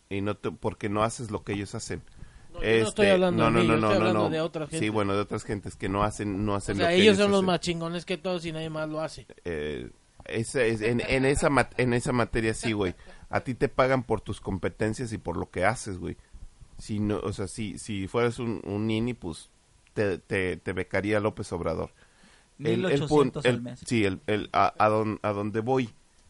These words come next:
Speaker 1: <laughs> A donde voy ese, <laughs> güey, me quité el punto, cabrón. Este, ¿qué estaba diciendo yo?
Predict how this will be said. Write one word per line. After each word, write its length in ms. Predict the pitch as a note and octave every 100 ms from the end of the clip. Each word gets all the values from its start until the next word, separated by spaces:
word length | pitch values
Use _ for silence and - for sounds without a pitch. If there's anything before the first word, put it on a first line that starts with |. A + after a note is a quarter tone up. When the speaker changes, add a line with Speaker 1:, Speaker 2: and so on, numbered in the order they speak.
| _ -
Speaker 1:
<laughs> 280 | - D#3 - - B2+ - - - - - - - - - -
A 100 | G#2
donde 340 | A2+ A2 G#2
voy 240 | G#2 A#2 A#2+
ese, 420 | B2 C3+ G#2 G#2+ - C3 -
<laughs> 300 | - - -
güey, 340 | G2 A2 A#2 A#2+
me 120 | G2
quité 200 | F#2+ A2
el 80 | A2+
punto, 400 | G#2+ A#2+ - F#3
cabrón. 640 | - F#2+ F2 B2 A#2+ E2 - - - C3 A#2+ - _ F#3
Este, 720 | A2 G#2 G2 - - G2 F#2
¿qué 100 | F#2
estaba 200 | A#2 C#3
diciendo 300 | B2+ B2 B2+
yo? 140 | A#2+